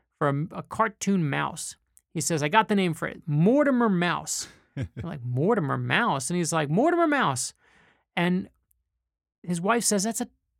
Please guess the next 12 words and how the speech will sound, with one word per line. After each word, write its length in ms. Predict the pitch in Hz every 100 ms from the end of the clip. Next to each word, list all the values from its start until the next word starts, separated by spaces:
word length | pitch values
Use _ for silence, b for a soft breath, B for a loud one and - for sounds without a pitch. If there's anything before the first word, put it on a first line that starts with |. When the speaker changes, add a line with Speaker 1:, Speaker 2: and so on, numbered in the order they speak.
| -
Speaker 1:
horrible 840 | - - - 285 294 311 311 311
name." 380 | 320 359 311 165
That's 160 | 196
literally 160 | 285 294
what 120 | 240
she 80 | 233
says. 180 | 247 220
"That's 200 | 226 226
a 60 | -
horrible 420 | 240 285 320 311
Speaker 2:
<laughs> 140 | 269
Speaker 1:
name." 240 | 247 147